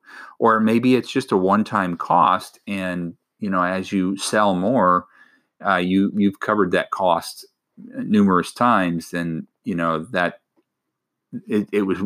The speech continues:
it's definitely worth doing. So the idea for, you know, what he's doing is you just keep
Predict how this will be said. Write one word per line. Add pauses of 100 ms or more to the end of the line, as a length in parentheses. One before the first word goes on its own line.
it's
definitely
worth
doing. (1080)
So (960)
the
idea
for,
you
know,
what
he's
doing
is
you
just
keep